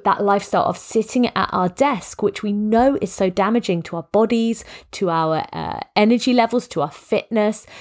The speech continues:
to our weight gain. Um, and I think, again, in years to come, we will absolutely look back on that and be quite surprised that we allowed this consensus that it's okay to work like this, it's okay to live like this,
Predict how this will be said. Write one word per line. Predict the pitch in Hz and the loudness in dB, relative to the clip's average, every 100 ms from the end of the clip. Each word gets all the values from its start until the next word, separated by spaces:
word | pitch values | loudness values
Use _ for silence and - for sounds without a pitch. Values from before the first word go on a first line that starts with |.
| - _ - | -20 _ -6
to | - 196 - | 0 0 2
our | 180 | -2
weight | 165 170 175 - | 0 0 2 2
gain. | 202 220 277 302 - - - - - | 2 4 2 -2 -10 -18 -20 -16 -2
Um, | 214 208 202 202 - | 2 4 2 0 -2
and | 220 214 208 | 0 0 0
I | |
think, | 214 240 208 | 0 0 0
again, | - 277 294 185 - | 0 2 2 0 0
in | 214 214 | 0 2
years | 220 262 269 | 2 2 2
to | 254 | -4
come, | - 202 | -2 0
we | 202 | 0
will | 202 214 - | 2 0 0
absolutely | 269 - - 269 247 - 214 | -4 -4 0 2 2 0 2
look | 180 - | 2 2
back | 311 - | 0 0
on | 240 | 0
that | 190 170 | 0 0
and | 180 | -4
be | 208 | -6
quite | - - 320 - | -6 0 0 0
surprised | - 277 - 269 214 175 - | -6 -6 0 2 2 0 -2
that | - | -2
we | 196 | 2
allowed | 185 185 196 214 202 | 4 4 4 4 0
this | 180 | -4
consensus | - 190 - 254 254 - - - 175 - - - - | -4 -4 0 0 -2 -4 -4 -4 -6 -10 -18 -8 0
that | 208 | 0
it's | 202 247 - | 2 -4 -2
okay | 226 226 220 - 247 277 285 | 0 0 -2 0 2 4 2
to | - | -2
work | 185 170 156 | -2 -2 -2
like | 175 160 | -2 -2
this, | - 165 - | 0 -2 0
it's | 233 - 214 | -4 -2 -2
okay | 196 - - 240 302 | -2 -4 0 2 4
to | 302 220 | 2 0
live | 185 170 | 0 0
like | 165 - | -2 0
this, | - - | -2 -2